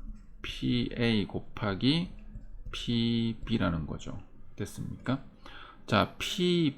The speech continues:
B 여집합이 삼분의 이야. 즉, 일 빼기 P B가 삼분의 이다. 그러므로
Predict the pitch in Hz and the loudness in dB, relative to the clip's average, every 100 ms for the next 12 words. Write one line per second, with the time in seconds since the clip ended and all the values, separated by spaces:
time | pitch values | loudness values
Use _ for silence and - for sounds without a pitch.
0 | - 135 170 170 117 117 - 107 - 101 | 2 4 6 6 6 6 4 0 0 0
1 | 90 135 156 - 90 87 107 92 80 80 | 4 4 2 -2 0 2 4 4 0 -2
2 | - - 143 151 - - 143 139 135 92 | -4 4 4 4 -2 -2 2 4 4 6
3 | 107 156 - - - - - - - - | 4 2 -6 -12 -10 -10 -10 -12 -14 -12
4 | - - - 143 143 135 127 - 127 139 | -6 -4 2 4 6 6 4 2 2 4
5 | - 90 95 87 90 98 - - - - | 4 6 6 4 0 -4 -8 -10 -10 -10
6 | - - 95 95 95 107 117 117 92 - | -8 -2 0 2 2 4 6 6 2 -2
7 | 80 82 170 101 98 87 82 - - - | 0 0 2 4 4 2 -2 -6 -8 -8
8 | - 87 87 104 135 87 107 160 | -4 0 2 4 6 4 4 0